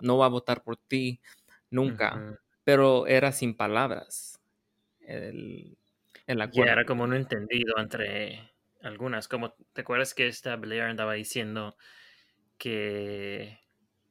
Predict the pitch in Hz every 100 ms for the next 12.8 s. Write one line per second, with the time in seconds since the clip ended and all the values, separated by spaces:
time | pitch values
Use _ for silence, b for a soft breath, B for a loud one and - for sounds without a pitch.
0 | _ 127 117 - 113 107 123 113 - 120
1 | 117 - 110 101 107 110 - 110 110 104
2 | 107 107 107 107 104 - - _ - 107
3 | 98 95 104 110 104 - 101 110 110 98
4 | - 101 - _ _ _ _ 113 107 104
5 | - 98 95 104 101 104 - _ B B
6 | B B - 147 143 139 139 139 139 135
7 | - - 117 123 117 120 120 110 113 110
8 | 104 104 101 104 127 117 117 110 104 117
9 | 117 104 92 92 117 135 135 131 131 127
10 | 127 117 104 101 101 - _ _ 113 123
11 | 131 117 113 117 107 101 98 101 104 98
12 | 95 113 120 - 117 - 98 -